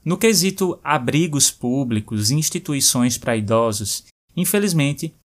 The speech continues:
a gente também não tem bons números. Em dois mil e onze, como eu disse, os dados,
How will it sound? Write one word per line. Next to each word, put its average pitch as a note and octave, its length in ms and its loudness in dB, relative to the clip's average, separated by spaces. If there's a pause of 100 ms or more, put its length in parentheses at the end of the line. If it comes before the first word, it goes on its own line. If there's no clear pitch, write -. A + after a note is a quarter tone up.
a D3 120 2
gente D#3 260 -2
também D3+ 340 -2
não D3+ 160 -2
tem D3+ 220 -4
bons D#3 320 0
números. C3 640 0 (240)
Em E3+ 180 0
dois E3 280 2
mil E3 180 2
e G#3+ 100 2
onze, C3+ 480 -2
como C3+ 220 -4
eu C3+ 60 -2
disse, A#2+ 300 -2
os C#3+ 120 -6
dados, A#2+ 520 0